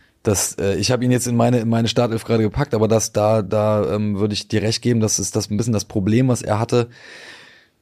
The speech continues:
Du hattest diese Position, die er braucht, eigentlich nicht. Und eigentlich ist es wahrscheinlich auch nicht die Außenposition in so einer, in so einer Dreierangriffsreihe, sondern wahrscheinlich eigentlich eher einer, der so zentral hinter, hinter dem Sturm spielt im, im, im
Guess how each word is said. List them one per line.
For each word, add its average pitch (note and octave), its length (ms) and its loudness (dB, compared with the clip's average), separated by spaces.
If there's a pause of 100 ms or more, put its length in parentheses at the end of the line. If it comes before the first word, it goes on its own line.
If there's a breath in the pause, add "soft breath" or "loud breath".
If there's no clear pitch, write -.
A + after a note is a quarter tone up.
(180)
Du G#2 160 0
hattest - 420 -2 (100)
diese A2+ 380 0
Position, A#2+ 640 2
die G2 140 0
er F#2+ 120 4
braucht, F#2 360 0
eigentlich F2+ 400 -6
nicht. F#2 240 -6
Und F#2+ 120 -6
eigentlich G#2+ 320 0
ist A2 120 -2
es G#2 120 -4
wahrscheinlich A#2 520 0
auch A#2+ 240 2
nicht B2+ 320 0
die A#2 160 0
Außenposition A2+ 880 0
in G#2 120 0
so G#2 100 0
einer, G#2+ 220 0
in G#2+ 100 -2
so G2+ 100 -2
einer G2+ 140 0
Dreierangriffsreihe, G#2 920 0
sondern G2+ 280 0
wahrscheinlich G2+ 420 0
eigentlich G2+ 340 -4
eher G#2 200 -2
einer, G2+ 240 -2
der G2+ 140 0
so F#2+ 100 -4
zentral G2+ 640 0
hinter, A2 280 2
hinter G#2 340 0
dem F2 120 -2
Sturm F2+ 300 -2
spielt G#2+ 360 -2
im, F#2 240 -2
im, F2 160 -6
im F2+ 320 -6